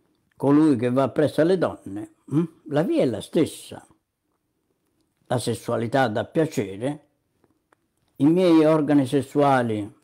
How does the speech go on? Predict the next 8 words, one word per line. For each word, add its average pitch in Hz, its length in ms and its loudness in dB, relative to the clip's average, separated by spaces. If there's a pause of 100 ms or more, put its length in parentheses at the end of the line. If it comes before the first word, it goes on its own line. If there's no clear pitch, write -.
(140)
reagiscono 127 800 0
col 123 160 -2
piacere, 127 640 -2 (380)
mm? 156 160 2 (380)
A 120 180 -2
qualunque 160 520 2
mano 139 680 2 (1400)
toccano, 120 640 -2